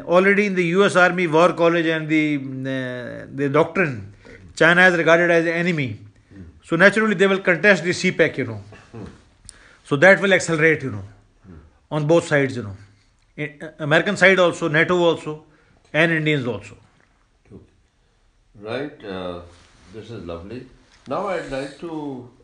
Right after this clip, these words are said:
Speaker 2: ask you for the favor of the kind of people I should, uh, interview more. You gave some name.
Speaker 1: Yeah, Colonel Sami is one.
Speaker 2: To be interviewed. And, uh,
Speaker 1: Colonel Sami was leading squadron commander of twenty,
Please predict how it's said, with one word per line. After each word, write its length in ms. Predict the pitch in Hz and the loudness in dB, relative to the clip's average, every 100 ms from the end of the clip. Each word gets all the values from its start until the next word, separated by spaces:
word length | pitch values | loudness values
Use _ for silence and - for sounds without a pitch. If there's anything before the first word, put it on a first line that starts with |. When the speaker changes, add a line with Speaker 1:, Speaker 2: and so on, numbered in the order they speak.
| 107 | -12
Speaker 2:
ask 200 | 110 113 | -12 -12
you 80 | 147 | -16
for 140 | 135 131 | -16 -16
the 80 | 120 | -16
favor 400 | 117 113 135 135 | -16 -14 -12 -12
of 280 | 113 95 90 | -12 -16 -20
the 80 | |
kind 260 | 95 117 131 | -18 -16 -16
of 160 | 127 - | -18 -18
people 280 | 117 139 120 | -18 -16 -14
I 80 | 87 - | -16 -18
should, 180 | 90 76 - | -20 -20 -20
uh, 420 | 76 67 - - | -20 -20 -20 -20
interview 420 | 87 87 87 87 117 _ _ _ _ | -20 -20 -16 -16 -18 _ _ _ _
more. 280 | - 104 123 131 | -16 -12 -12 -14
You 80 | 113 92 | -16 -16
gave 220 | 110 110 | -18 -16
some 140 | 104 90 | -16 -16
name. 340 | 80 82 120 - | -16 -16 -18 -12
Speaker 1:
Yeah, 160 | 143 135 | -8 -6
Colonel 300 | 147 175 190 | -2 -2 0
Sami 360 | 185 190 214 | 0 0 2
is 160 | 196 165 | 0 0
one. 160 | 160 165 127 | -2 -4 -8
Speaker 2:
To 60 | 110 104 | -14 -12
be 140 | 123 135 | -10 -10
interviewed. 600 | 117 90 90 82 82 82 - | -14 -16 -16 -14 -16 -18 -16
And, 360 | 101 107 110 113 | -12 -12 -12 -14
uh, 420 | 113 110 110 107 107 - | -14 -12 -14 -16 -18 -2
Speaker 1:
Colonel 200 | 165 175 | 0 0
Sami 360 | - 185 196 185 | -2 0 2 2
was 160 | 180 | 0
leading 260 | 151 170 185 | 2 0 0
squadron 340 | - 170 180 | 2 2 2
commander 540 | 170 160 160 165 160 151 | -2 0 0 0 -2 -4
of 260 | 160 135 | -6 -4
twenty, 260 | 151 147 | -6 -4